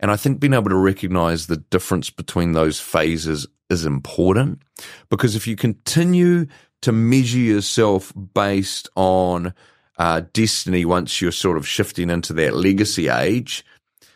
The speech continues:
then you're gonna have a harder time transitioning.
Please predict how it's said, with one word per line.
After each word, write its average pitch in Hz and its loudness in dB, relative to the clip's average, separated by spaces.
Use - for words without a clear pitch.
then 113 2
you're 98 -2
gonna 107 2
have 101 0
a 92 2
harder 92 0
time 113 -4
transitioning. 117 -2